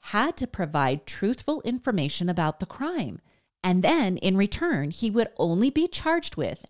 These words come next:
and allowed to plead guilty to aiding and abetting an aggravated battery.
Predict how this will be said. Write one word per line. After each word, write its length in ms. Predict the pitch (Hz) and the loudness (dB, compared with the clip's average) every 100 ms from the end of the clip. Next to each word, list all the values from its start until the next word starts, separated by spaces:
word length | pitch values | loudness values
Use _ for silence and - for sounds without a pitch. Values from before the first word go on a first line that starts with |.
| - | -2
and 260 | 160 214 | 2 4
allowed 440 | 285 262 247 311 302 | 4 2 0 0 -2
to 120 | 285 | -6
plead 320 | - 302 285 | -4 -2 -2
guilty 340 | 294 359 - 208 | 0 -2 -2 -6
to 400 | - 139 131 165 - | -4 -4 -4 -8 -2
aiding 400 | 170 196 269 - | -2 2 0 0
and 120 | 262 | -4
abetting 420 | 277 165 131 143 | 0 0 0 -4
an 140 | 196 - | -6 -6
aggravated 580 | 160 156 170 160 147 156 | -6 -4 -4 -2 -2 0
battery. 520 | 208 254 247 101 - | 0 0 -2 -4 -8